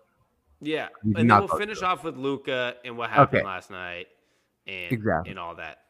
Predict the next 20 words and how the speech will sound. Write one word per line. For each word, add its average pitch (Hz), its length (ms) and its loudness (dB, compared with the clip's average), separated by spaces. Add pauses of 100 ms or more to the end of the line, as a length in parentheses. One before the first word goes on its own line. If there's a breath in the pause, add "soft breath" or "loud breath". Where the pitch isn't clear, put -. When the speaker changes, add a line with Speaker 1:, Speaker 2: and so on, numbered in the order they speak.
(160)
Speaker 1:
jazz. - 380 -16
Here, - 160 -14
you, 131 180 -10
you 160 200 -12
can, 170 240 -8 (100)
you 135 120 -8
wanna 160 140 -6
start 139 260 -2
off 135 200 -2
with 131 120 -16
just 123 140 -14
talking 123 200 -4
about 120 180 -4
it 117 60 -6
while 107 120 -6
I 95 40 -10
finish 104 320 -14
this - 260 -20
little, 95 260 -16
uh, 90 200 -12